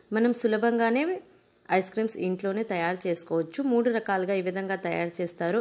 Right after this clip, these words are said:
ఈరోజు మీకు చూపిస్తాను నేను. వీటికి కావలసిన పదార్థాలు: ట్యాంగ్ పౌడర్ తీసుకున్నాను, ఈ చిన్న ప్యాకెట్,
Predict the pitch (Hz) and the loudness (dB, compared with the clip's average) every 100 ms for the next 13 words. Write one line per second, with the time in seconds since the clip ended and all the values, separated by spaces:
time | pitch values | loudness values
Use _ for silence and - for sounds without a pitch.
0 | - 180 185 180 180 170 214 190 - 160 | 0 0 0 0 -4 -4 -6 -6 -8 -8
1 | - 165 160 165 320 440 - - _ _ | -6 -6 -4 -2 -2 -4 -14 -20 _ _
2 | _ _ _ _ 285 - - 208 208 208 | _ _ _ _ -20 -10 -2 0 0 0
3 | 185 180 190 185 190 185 180 170 170 175 | 2 0 0 -2 -4 -2 0 0 0 -2
4 | 170 240 466 - - _ _ _ _ _ | 0 0 0 -2 -14 _ _ _ _ _
5 | _ _ _ _ _ 220 202 220 220 185 | _ _ _ _ _ 2 4 4 2 2
6 | 185 196 190 175 - 175 165 175 330 440 | 2 2 -2 -2 -4 -2 -2 -2 2 2
7 | 254 - 196 202 196 175 165 175 | 2 2 2 2 4 2 2 0